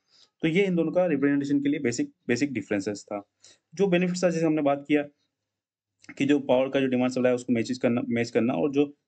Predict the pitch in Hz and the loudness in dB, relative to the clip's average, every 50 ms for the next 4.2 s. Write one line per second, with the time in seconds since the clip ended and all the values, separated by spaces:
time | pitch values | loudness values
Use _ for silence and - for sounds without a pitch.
0 | _ _ - - 135 131 135 143 139 143 135 131 143 131 127 127 120 113 110 120 | _ _ -6 -2 0 2 2 2 2 0 0 0 0 2 2 2 2 2 2 2
1 | 127 123 117 123 123 - - - 139 139 135 127 120 131 123 123 117 113 - - | 2 2 2 0 -2 0 0 2 2 2 2 0 0 2 0 0 0 0 0 0
2 | 113 110 131 120 107 107 117 123 123 113 110 110 135 135 - 160 160 165 165 147 | 2 2 2 0 0 0 0 2 2 2 2 0 0 0 0 0 0 0 0 -2
3 | 143 - 139 131 131 127 127 - 127 113 110 123 110 104 101 - - 139 123 107 | 0 0 0 0 0 0 0 -2 -2 -2 0 0 0 0 -2 -2 -2 -2 -2 -2
4 | 98 - 123 147 | -4 -4 -6 -8